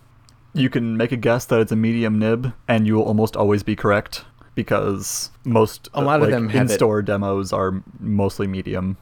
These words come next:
Speaker 2: Okay, yeah. Also, a lot of them have a letter imprinted on them somewhere.
Speaker 1: This one did not. This one, I
Speaker 2: Okay.
Speaker 1: mean, it,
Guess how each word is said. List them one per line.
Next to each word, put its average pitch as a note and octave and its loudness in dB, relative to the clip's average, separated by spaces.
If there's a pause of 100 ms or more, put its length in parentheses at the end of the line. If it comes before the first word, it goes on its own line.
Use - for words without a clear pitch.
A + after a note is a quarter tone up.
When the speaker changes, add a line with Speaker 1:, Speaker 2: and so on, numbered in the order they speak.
Speaker 2:
Okay, G2 -6
yeah. E2+ -4 (180)
Also, C3+ 0
a - 4
lot G2+ 2
of G2 -2
them F#2 -4
have F#2 -6
a G#2 -4
letter F#2+ 0
imprinted F#2+ -4
on F#2 -2
them F#2 -6
somewhere. G2+ -2 (160)
Speaker 1:
This D3 -2
one B2 0
did G#2+ -2
not. - -8
This - -4
one, G2+ -4
I G#2 -2
Speaker 2:
Okay. G2+ 0
Speaker 1:
mean, F#2+ -2
it, G2 -2